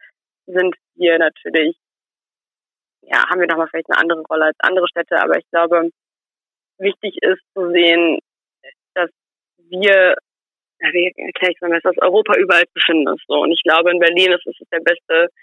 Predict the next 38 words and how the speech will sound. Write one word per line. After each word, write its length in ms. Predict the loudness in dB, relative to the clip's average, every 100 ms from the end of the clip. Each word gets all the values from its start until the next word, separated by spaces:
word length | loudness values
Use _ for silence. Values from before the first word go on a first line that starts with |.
| _
will 100 | -6 -6
ich 80 | -6
den 120 | -4
Begriff 240 | -2 -2 -4
des 100 | -4 -2
Melting 340 | -2 0 -4 -2
Pots 220 | -4 -6 _
verwenden, 560 | 0 2 2 2 2 0
aber 180 | 0
ich 100 | -2
glaube, 220 | -2 -2 -2
es 60 | _ _ _
stellt's 320 | -8 0 0 2
ganz 160 | -2 -2
gut 120 | -2
dar, 140 | 0
was 80 | -2
wir 120 | -6
vielleicht 160 | -12 -10
aus 80 | -8
den 100 | -4
U 60 |
S 60 | -4
A 140 | -2 -2
kennen. 240 | 0 -2 -4 -10 -12 -4
Hier 80 |
kommen 160 | 0 2
einfach 240 | 2 0 -2
viel 160 | -2 -2
zusammen, 300 | -2 0 0
hier 80 | 0
kommen 260 | 0 -2 -2
viele 280 | -2 0 2
Menschen 320 | 2 2 2
aus 80 | -2 -2
vielen 220 | 0 2
Ländern 300 | 2 2 0 -2
zusammen. 400 | -6 -2 0 0